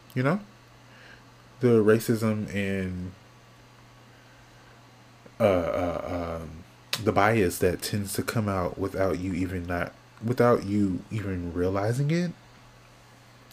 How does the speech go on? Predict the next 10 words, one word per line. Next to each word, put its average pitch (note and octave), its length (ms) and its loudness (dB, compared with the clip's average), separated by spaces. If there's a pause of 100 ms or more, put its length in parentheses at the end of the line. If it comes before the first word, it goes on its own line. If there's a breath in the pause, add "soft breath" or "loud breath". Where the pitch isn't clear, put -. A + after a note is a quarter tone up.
So - 180 -6
we're G#2 140 -2
gonna B2 140 2
be G2+ 140 4
touching F2+ 380 -2
a F2 60 -2
little F#2 300 -2
bit F2 160 0
about E2 340 -2
that, E2+ 260 0